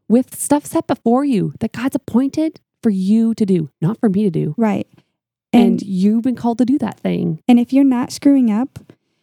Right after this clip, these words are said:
Speaker 2: if no one's been calling you out, if you haven't s-, fallen short and needed to repent, then something's wrong. F Y I, we all are sinful. And so
Speaker 1: Mm.
Speaker 2: if,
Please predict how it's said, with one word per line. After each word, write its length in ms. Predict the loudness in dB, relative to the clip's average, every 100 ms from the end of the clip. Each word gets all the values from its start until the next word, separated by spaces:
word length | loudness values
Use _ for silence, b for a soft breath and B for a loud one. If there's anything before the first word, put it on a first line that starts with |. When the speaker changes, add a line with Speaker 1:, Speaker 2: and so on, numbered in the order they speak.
| _ _
Speaker 2:
if 220 | -2 0 2
no 140 | 2 4
one's 160 | 0
been 160 | 0 -2
calling 320 | 0 0 2
you 100 | 0
out, 220 | 0 -2 -4
if 140 | -2
you 80 | 0
haven't 320 | 0 -2 -4
s-, 120 | -12 -6
fallen 300 | 0 2 2 -2
short 320 | 0 0 0
and 80 | -2
needed 260 | 0 -2 -2
to 100 | -2
repent, 360 | -2 -2 -2
then 120 | 0 2
something's 360 | 2 2 0
wrong. 280 | -2 -4 -6 -8 _ _ _ _ _ 0
F 200 | 0 2
Y 140 | -2
I, 260 | -2 -4 -4
we 180 | 0 0 2
all 420 | 0 0 -2 -4 _ -2
are 80 | 0
sinful. 500 | 0 -2 -4 -8 -4 0
And 160 | 2
so 180 | 2 0
Speaker 1:
Mm. 60 | 0
Speaker 2:
if, 260 | -2 -4